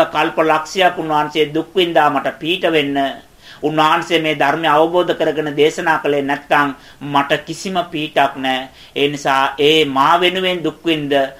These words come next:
සාරාසංක කල්ප ලක්ෂයක් පාරමිතා පිරු ඒ තථාගතයන් වහන්සේගේ සරණ යමි. ඒ භාග්‍යවත් වූ හරවත් වූ සම්මා සම්බුදු පියාණන් වහන්සේගේ සරණ යමි කියලා අද හිඳලා යාචකෙක් වෙන්න,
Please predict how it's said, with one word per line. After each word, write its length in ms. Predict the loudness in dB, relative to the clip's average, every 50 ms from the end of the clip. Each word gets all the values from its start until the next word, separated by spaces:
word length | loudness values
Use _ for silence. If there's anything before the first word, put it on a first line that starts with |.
| -20 -20 -14
සාරාසංක 800 | -6 0 2 2 4 4 4 4 2 2 2 0 -2 -2 0 -2 -2
කල්ප 320 | 0 0 0 0 0 2 0
ලක්ෂයක් 580 | 2 2 0 -2 -4 -4 0 0 0 0 0
පාරමිතා 640 | 2 2 2 2 2 0 -2 -4 -2 0 2 2 2
පිරු 340 | 2 0 0 0 2 2 2 0 -2 -6 -10 -18 -14 -6
ඒ 200 | -2 0 0 0
තථාගතයන් 760 | 0 0 -4 -2 0 0 0 0 2 0 0 0 0 0 2 2
වහන්සේගේ 720 | 2 2 2 0 -2 -4 -4 -2 -2 -2 -2 -2 -2 -2 -2 -4
සරණ 400 | -8 -10 -6 -4 -4 -4 -2 -4 -2 -2
යමි. 320 | -2 -2 -2 -4 -6 -6 -8 -12 -16 -20 -20 -20 -10 -4
ඒ 180 | 0 2 2 2
භාග්‍යවත් 720 | 2 2 2 2 2 2 2 2 2 4 4 2 2 2 0
වූ 200 | 2 2 2 2 2
හරවත් 500 | 0 0 2 4 4 4 2 0 0 0
වූ 160 | 0 0 0
සම්මා 480 | 0 -2 -4 -4 -2 0 2 2 2 2 2
සම්බුදු 400 | 2 0 -2 -2 -4 -4 -4 -4
පියාණන් 420 | -4 -2 -2 -2 -2 -2 -2 0
වහන්සේගේ 560 | 0 0 0 -2 -4 -4 -4 -2 -2 -2 -4 -4
සරණ 360 | -4 -4 -4 -2 -2 -2 -2 -2
යමි 280 | -2 -2 -2 -2 -4 -6
කියලා 400 | -6 -4 -2 0 2 4 4 2 0 -2 -8 -20 -20 -20 -16 -8
අද 200 | -4 -2 0 0
හිඳලා 640 | 0 0 0 0 0 2 2 4 4 4 2 0 -4 -10 -20 -20
යාචකෙක් 880 | -16 -10 -4 -2 0 2 2 2 2 0 -2 -4 -4 -2 -4 -4 -4 -4
වෙන්න, 300 | -4 -4 -4 -2 -2 -2